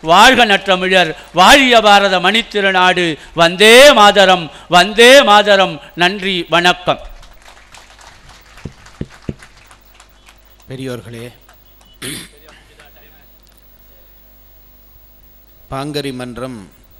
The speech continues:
Speaker 2: முடிவுறுகிற நிலையை அடைந்திருக்கிறது. பேசிய பேச்சாளர்கள் அத்தனை பேரும்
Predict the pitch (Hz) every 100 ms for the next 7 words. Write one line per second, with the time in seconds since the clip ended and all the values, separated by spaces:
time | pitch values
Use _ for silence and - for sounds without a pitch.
0 | _ _ _ _ _ _ _ _ _ -
1 | 127 143 147 135 123 117 110 120 120 120
2 | 117 - 107 120 110 101 - 95 92 151
3 | _ _ _ _ _ _ _ _ _ _
4 | _ 160 _ _ _ _ _ _ _ _
5 | _ _ _ 147 156 160 - 143 135 135
6 | 135 135 160 135 127 135 120 110 143 127
7 | 123 123 127 143